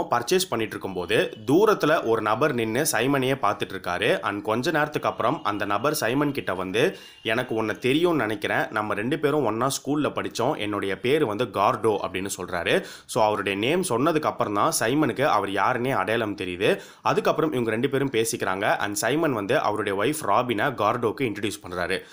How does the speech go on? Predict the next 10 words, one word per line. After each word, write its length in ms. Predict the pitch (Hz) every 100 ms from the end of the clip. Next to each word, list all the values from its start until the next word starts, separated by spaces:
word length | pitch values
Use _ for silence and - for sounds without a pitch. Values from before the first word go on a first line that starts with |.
| -
And 180 | 92 95
கொஞ்ச 240 | 110 139 185
நேரத்திலே 400 | 160 117 120 156
இவங்க 200 | 120 110
ரெண்டு 220 | 117 151
பேரும் 240 | 120 143
அந்த 200 | 120 101
இடத்துல 220 | 98 110
இருந்து 180 | 101 120
கிளம்பிடுறாங்க. 500 | 92 95 90 85 85